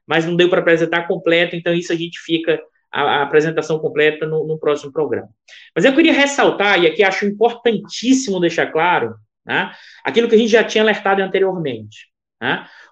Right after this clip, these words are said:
Uma parte expressiva da riqueza desse andar de cima está na forma financeira, né?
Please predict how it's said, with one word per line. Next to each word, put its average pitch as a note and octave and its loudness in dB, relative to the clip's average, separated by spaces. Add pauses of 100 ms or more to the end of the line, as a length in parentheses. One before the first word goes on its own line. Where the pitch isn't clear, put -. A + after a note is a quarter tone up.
Uma C4 2
parte C#4+ 0
expressiva A#3 2
da F#3+ 0
riqueza G3+ 4
desse F3 0
andar D#3+ -2
de D3+ -10
cima F#3 -4 (280)
está F#3 0
na A3 0
forma A3 2
financeira, G3 0 (880)
né? D3+ -6